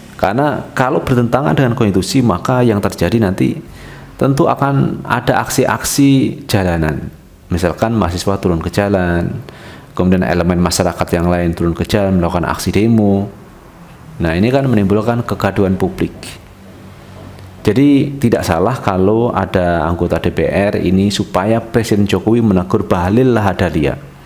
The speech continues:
Karena ini tidak tegak lurus dengan konstitusi kalau seperti itu. Jangan buat wacana-wacana baru terkait masa jabatan presiden atau penundaan pemilu.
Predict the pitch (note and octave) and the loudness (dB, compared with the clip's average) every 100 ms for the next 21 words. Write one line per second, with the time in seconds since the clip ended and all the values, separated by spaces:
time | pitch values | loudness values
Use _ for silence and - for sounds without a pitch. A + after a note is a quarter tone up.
0 | - - - - - - - G2+ G#2+ G#2+ | -20 -20 -20 -20 -20 -20 -6 -2 0 2
1 | B2+ D3+ B2+ B2 - - A2+ G#2+ C3 C#3 | 2 2 2 0 0 -2 0 2 2 2
2 | G2+ G2 F#2+ A2 A#2+ A#2 G#2+ D#2+ - D#2 | 0 0 0 0 0 -2 -2 -2 -2 -4
3 | D#2+ D#2+ D2+ - C#2 - - - - - | -4 -2 -4 -6 -14 -14 -20 -20 -20 -20
4 | - - - - - G2+ G2 C3+ C#3+ A#2+ | -20 -20 -20 -20 -4 0 2 2 2 2
5 | A#2 A2+ G#2+ A2+ G#2+ G#2+ G#2 A2+ G#2+ G2+ | 2 2 2 0 2 0 2 0 2 0
6 | G2 F#2 G2 D#2+ D2 - - - - - | 0 2 2 0 -4 -16 -20 -20 -20 -20
7 | - - E2 - E2+ F2+ A2 - - F2+ | -20 -6 -6 -2 -2 0 0 -2 -4 -4
8 | - - E2+ E2+ D#2 E2 - - A2 G#2+ | -2 -4 -2 -2 -2 -2 -4 0 0 2
9 | - D#2+ - A2 G#2 G2+ F#2+ F2 F2 F2 | 0 -4 -2 0 0 0 0 0 0 -2
10 | E2+ E2 D#2+ C#2+ | -2 -2 -2 -4